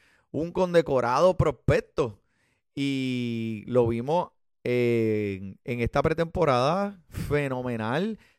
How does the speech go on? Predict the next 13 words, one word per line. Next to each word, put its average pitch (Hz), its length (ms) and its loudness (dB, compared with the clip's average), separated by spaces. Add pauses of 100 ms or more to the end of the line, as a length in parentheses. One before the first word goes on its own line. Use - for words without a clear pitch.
(140)
Tres 135 320 0
entradas 170 800 0 (260)
con 131 140 4
un 143 240 0
era 160 280 2
de 151 120 2
uno 151 280 -2
punto 160 320 -4
treinta 165 300 -2
y 165 60 0
dos, 151 380 2 (320)
quince 160 500 -2
ponches. 170 720 -4